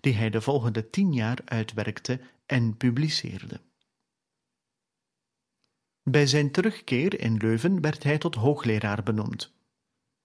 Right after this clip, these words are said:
Op het Solvay-congres in Brussel had hij toen een korte taxi-ontmoeting met Albert Einstein zelf, die eigenlijk eerder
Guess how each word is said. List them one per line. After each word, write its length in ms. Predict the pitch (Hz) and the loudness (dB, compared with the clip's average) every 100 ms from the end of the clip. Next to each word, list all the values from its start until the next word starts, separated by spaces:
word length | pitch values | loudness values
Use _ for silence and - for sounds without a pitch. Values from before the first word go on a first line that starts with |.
| - | -8
Op 140 | - 120 | -2 0
het 160 | 127 - | 0 0
Solvay-congres 1080 | - 113 107 135 - 175 151 165 202 - - - | -2 0 0 0 2 0 2 2 2 0 -6 -16
in 220 | - 110 101 | -6 -4 -2
Brussel 520 | 113 110 139 196 - - - - | -2 0 0 0 -4 -14 -20 -8
had 180 | - 165 | 0 2
hij 120 | 160 | 2
toen 400 | 156 214 185 - | 4 2 2 2
een 320 | 135 131 123 - | 2 2 0 -2
korte 560 | 175 175 - 127 113 - _ _ _ | 0 0 2 2 0 -6 _ _ _
taxi-ontmoeting 1160 | - 135 - 190 196 170 170 170 175 202 226 - - _ | -4 -2 0 -2 0 0 2 2 4 4 2 0 -16 _
met 360 | 127 185 - - | 0 0 -2 -20
Albert 540 | - - 147 143 151 - | -4 0 0 0 -4 -4
Einstein 640 | 120 123 127 - 131 135 | 0 0 0 -2 0 0
zelf, 420 | 123 139 110 - - - - - - | 2 2 2 -2 -14 -20 -20 -14 -2
die 340 | 151 170 175 | 0 0 0
eigenlijk 380 | 160 180 156 147 | -2 0 2 0
eerder 440 | 143 135 127 117 | 2 2 2 -2